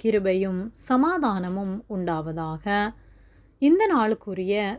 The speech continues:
தியானத்திற்கான தேவ வார்த்தை லேவியராகமம் அதிகாரம் இருபது, வசனம் இருபத்தி ஆறு. "கர்த்தராகிய நான் பரிசுத்தராயிருக்கிறபடியினாலே நீங்களும் எனக்கேற்ற பரிசுத்தவான்களாயிருப்பீர்களாக.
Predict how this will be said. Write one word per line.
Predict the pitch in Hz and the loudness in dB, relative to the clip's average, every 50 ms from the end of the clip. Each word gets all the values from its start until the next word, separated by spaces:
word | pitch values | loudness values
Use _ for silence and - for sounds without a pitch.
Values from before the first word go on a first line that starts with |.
| - 202 | -8 -2
தியானத்திற்கான | 175 202 202 214 220 226 240 - - 226 - - 196 185 180 175 175 | 0 0 2 2 2 0 0 -2 -2 -6 -6 -6 -6 -6 -4 -6 -2
தேவ | 175 190 202 202 196 196 | 0 2 2 2 2 0
வார்த்தை | 175 170 165 165 165 165 147 - - 233 233 220 208 220 233 - _ _ - _ _ _ | -2 -2 -4 -6 -6 -8 -10 -4 0 4 4 4 4 2 -2 -8 _ _ -20 _ _ _
லேவியராகமம் | - 254 277 311 339 349 330 330 277 226 208 196 190 185 170 180 185 196 196 190 190 214 - _ | 0 4 6 6 6 6 6 4 2 2 0 0 -2 -2 -4 -4 -4 -4 -4 -6 -6 -8 -10 _
அதிகாரம் | - 202 208 240 262 247 240 226 202 202 202 202 202 | -6 -2 0 2 2 2 2 2 2 2 0 -2 -2
இருபது, | 185 175 175 180 170 175 175 165 185 202 202 190 196 - _ | -2 -2 -2 -2 0 -2 -2 0 2 2 2 2 0 -2 _
வசனம் | - 190 208 202 - - 220 190 185 180 190 254 | -4 -4 -2 -2 0 -2 0 0 0 -2 -4 -2
இருபத்தி | 220 214 254 269 240 208 - - 226 240 | 0 2 2 2 2 0 -4 -6 -8 -6
ஆறு. | - 202 165 151 147 156 170 190 196 190 196 220 - _ _ _ _ _ _ _ _ _ _ _ _ - | -4 -4 -4 -4 -2 0 2 2 4 2 2 -2 -6 _ _ _ _ _ _ _ _ _ _ _ _ -2
"கர்த்தராகிய | 277 269 277 - 302 294 294 320 403 403 381 381 349 | -2 -2 0 4 6 6 6 6 4 0 0 0 2
நான் | 254 226 220 214 214 202 196 233 - _ | 2 0 0 -2 -4 -4 -6 -8 -12 _
பரிசுத்தராயிருக்கிறபடியினாலே | - 233 240 262 - - 285 - - 277 277 277 285 302 294 254 214 214 - 226 214 202 185 185 180 185 180 175 175 170 170 170 196 226 233 214 202 226 233 - _ _ _ _ _ | -6 -4 -2 -2 -4 -6 -8 -4 -2 2 4 4 4 6 4 2 0 0 -2 -4 -4 -4 -4 -4 -4 -4 -4 -4 -4 -4 -4 0 2 4 4 6 4 2 0 -4 _ _ _ _ _
நீங்களும் | _ 247 269 320 370 403 403 320 277 240 226 214 208 196 - - | _ 2 4 4 4 4 2 2 2 2 2 0 -2 -6 -6 -4
எனக்கேற்ற | 202 202 214 214 - - 254 269 302 320 - 359 - - | -2 -2 -2 -2 0 2 4 4 4 2 2 0 -2 -2
பரிசுத்தவான்களாயிருப்பீர்களாக. | 247 214 233 - - 262 247 - 247 214 214 208 202 202 196 202 208 220 254 262 226 190 170 - - 185 175 165 - 185 170 165 170 165 165 - 214 214 214 214 | -4 -4 -4 -4 -4 -6 -6 -6 -6 -6 -4 -4 -4 -2 -2 2 4 4 4 4 2 0 -2 -4 -4 -6 -6 -4 -2 -2 -2 0 -2 -2 0 2 2 4 4 2